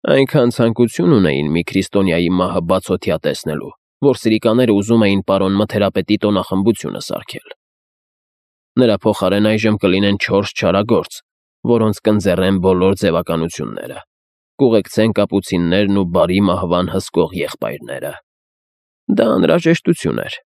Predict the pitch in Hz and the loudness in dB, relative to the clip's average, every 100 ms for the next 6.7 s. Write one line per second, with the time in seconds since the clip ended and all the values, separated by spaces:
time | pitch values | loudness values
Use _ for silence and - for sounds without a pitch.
0 | _ _ _ _ _ _ _ _ _ - | _ _ _ _ _ _ _ _ _ -4
1 | 82 - 98 - - 104 98 92 95 98 | -4 0 -2 -2 0 2 2 2 0 0
2 | 98 95 98 95 95 92 98 90 - 85 | 0 -2 0 -2 -2 -2 0 0 0 -2
3 | 90 - 113 82 57 _ _ _ _ - | -2 0 0 0 -6 _ _ _ _ -2
4 | 98 101 104 104 - 101 - 113 104 90 | 0 2 0 -2 0 -2 0 2 2 2
5 | 95 101 98 92 92 90 95 107 101 90 | 0 0 0 0 0 0 2 0 0 -2
6 | - 78 73 - - - | -2 -4 -6 -8 -14 -14